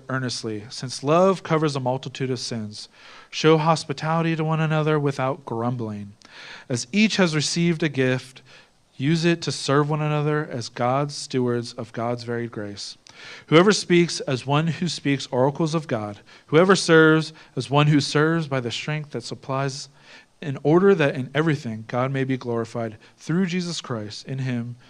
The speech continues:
belong glory and dominion forever and ever." See, we have all received this.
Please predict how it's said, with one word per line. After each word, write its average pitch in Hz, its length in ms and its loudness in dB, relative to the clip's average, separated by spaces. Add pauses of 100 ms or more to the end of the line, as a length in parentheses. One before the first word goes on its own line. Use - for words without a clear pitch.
(260)
belong 131 440 -2
glory 156 720 0
and 135 100 -10
dominion 127 400 -6
forever 120 400 -10
and 113 120 -10
ever." 101 280 -18 (1200)
See, 165 360 -4 (720)
we 156 160 -4 (100)
have 143 380 -4
all 175 340 2
received 156 540 2
this. 113 400 -4